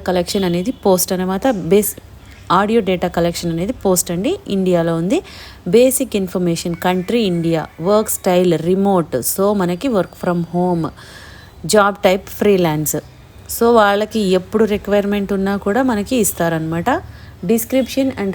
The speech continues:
requirements ఏంటంటే, Telues International is looking for participants in India for our audio data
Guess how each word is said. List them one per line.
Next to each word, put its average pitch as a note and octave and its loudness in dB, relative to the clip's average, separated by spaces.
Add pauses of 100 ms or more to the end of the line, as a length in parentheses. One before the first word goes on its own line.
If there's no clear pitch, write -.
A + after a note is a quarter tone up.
requirements G3+ -2
ఏంటంటే, E3+ -4 (160)
Telues A3 0
International G#3 -2
is F#3 -2 (100)
looking G3+ -2
for F#3+ -2 (140)
participants F3+ -4 (460)
in F#3+ 2 (100)
India A3 4 (140)
for G#3+ 4 (180)
our F#3+ 2 (220)
audio A3+ 2 (120)
data F3 -2